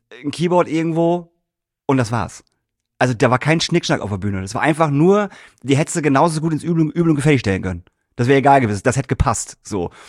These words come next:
Und das, das auf dieser riesen Bühne. Und dann haben die angefangen zu spielen mit so einem Intro und diese ganze L-E-D-Leinwand war halt,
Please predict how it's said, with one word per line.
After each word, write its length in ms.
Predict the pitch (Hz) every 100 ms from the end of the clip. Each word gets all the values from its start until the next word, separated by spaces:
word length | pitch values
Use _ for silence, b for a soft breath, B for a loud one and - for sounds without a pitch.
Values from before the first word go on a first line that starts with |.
| 123 B
Und 60 |
das, 100 | 117
das 140 | 131 139
auf 60 |
dieser 200 | 131 127
riesen 280 | 123 185 151
Bühne. 320 | 151 131 98 - B B _ _ _ _ _ - _
Und 180 | 117 120
dann 360 | 117 113 113 - _ _ _ _ _
haben 200 | 110 135
die 100 | 127
angefangen 480 | 107 170 175 156 147
zu 100 | -
spielen 380 | 127 - 170 190
mit 100 | 175
so 80 | 113
einem 60 | 113
Intro 540 | 139 170 - 143 135
und 100 | 101
diese 120 | 98 113
ganze 220 | 120 117
L-E-D-Leinwand 640 | 107 107 123 113 113 107 107
war 120 | 101
halt, 200 | 107